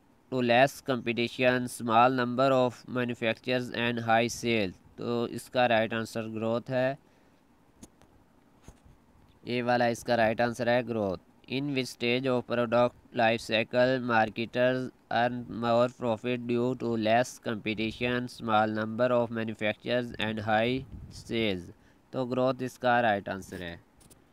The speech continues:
नेक्स्ट एमसीक्यूज़ है, in which of following pricing strategy, which strategy a company shall adopt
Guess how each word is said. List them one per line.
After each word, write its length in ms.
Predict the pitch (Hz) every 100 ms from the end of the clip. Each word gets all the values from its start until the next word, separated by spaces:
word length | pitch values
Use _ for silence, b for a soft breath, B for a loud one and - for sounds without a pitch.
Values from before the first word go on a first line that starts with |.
| _ _ - _ _ _ _ - - - _ - - -
नेक्स्ट 340 | 131 131 - 143
एमसीक्यूज़ 640 | 139 139 143 147 147 147
है, 200 | 143 139 -
in 200 | 151 156
which 220 | 147 - 139
of 160 | 135 -
following 580 | 117 127 127 139 143 147 -
pricing 480 | 135 123 - 127 131 - 127
strategy, 720 | - 120 123 127 131 135 131 -
which 220 | 131 143 -
strategy 600 | - 131 123 127 120 131 131
a 100 | 127
company 500 | - 117 110 127 135 135
shall 340 | 131 120 120 120 127
adopt 400 | 120 123 131